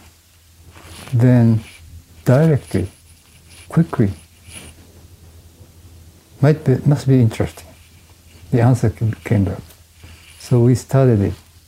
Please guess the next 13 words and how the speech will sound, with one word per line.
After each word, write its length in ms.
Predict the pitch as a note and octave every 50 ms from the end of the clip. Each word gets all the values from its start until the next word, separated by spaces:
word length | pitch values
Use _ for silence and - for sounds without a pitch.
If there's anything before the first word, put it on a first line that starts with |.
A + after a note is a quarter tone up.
| _ _ _ _
twelve 520 | - - - C#3 B2+ B2+ B2 A#2 A#2 A#2 - - - - - -
years 360 | G#2+ G#2+ G2+ G2 G2 - -
ago. 280 | F#2+ F2+ F#2 - - - - _ _ _ _ _ _ _ _ _ _ _ _ - _ - - _ - - - - - _ _ _ - - - - - - - - - - _ _ - - - - - _ - - - _ - - - - - - - - - - _ _ - - - _ _ - - - - - - - - - - - - - - - - - - -
The, 360 | A#2 A2 A2+ A2 A2 A2 A#2 A2+ - - _ - -
the 220 | - - B2 A#2 G#2+ - -
title 540 | - C#3+ D#3 D3 D3+ D3 C3+ C3 B2+ B2 A#2+
of 140 | A#2+ A#2+ - _ _ _ _ _ -
the 100 | A#2+ A2+
brand 480 | G2+ G2+ G#2+ A2 G#2+ A2 A2 A#2 A#2 A2 G#2+
was, 460 | G#2+ G#2 G2+ G2+ G2 F#2+ - - - -
uh, 260 | G#2+ F#2+ G2+ G#2+ G#2+ - - - - - - - _ _ _ _ _ _ _ _ _ _ - _ _ _ _ _ _ _ _ _ -
Sport 640 | - - - - - - C3+ B2+ B2+ B2+ B2+ - -
Gorgeous. 560 | - G#2+ G2 G2 F#2 F2 - - - -